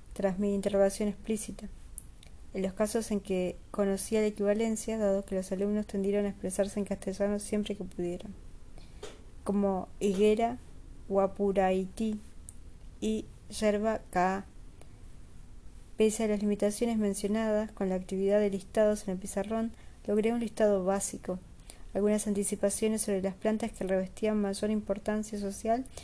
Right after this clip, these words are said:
e incluso algunas asociaciones o clasificaciones que se pueden anticipar desde la teoría de la free listing, por ejemplo, entre yerba y té, ambas infusiones, o entre sandía, melón, peras y uva, frutas. La fotografía tres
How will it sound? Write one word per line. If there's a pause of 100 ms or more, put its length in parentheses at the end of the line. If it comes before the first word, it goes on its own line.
(240)
e
incluso
algunas
asociaciones
o
clasificaciones
que
se
pueden
anticipar (400)
desde
la
teoría
de
la
free
listing, (240)
por
ejemplo,
entre
yerba (260)
y
té, (640)
ambas
infusiones,
o
entre
sandía,
melón, (120)
peras
y
uva, (140)
frutas. (2500)
La
fotografía
tres